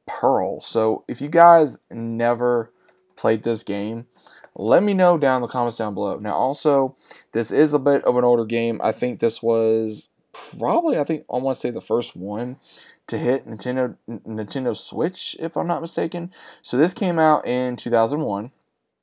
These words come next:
Um, I wanna say, when, when did Sword and Shield came out? Okay, so it came out in two thousand nineteen. Okay, I thought it was,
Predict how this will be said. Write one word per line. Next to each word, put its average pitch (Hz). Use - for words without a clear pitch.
Um, 107
I 104
wanna 120
say, 120
when, 117
when 160
did 139
Sword 127
and 101
Shield 98
came 64
out? 62
Okay, 113
so 120
it 139
came 156
out 127
in 110
two 123
thousand 107
nineteen. 92
Okay, -
I 135
thought 226
it 151
was, 117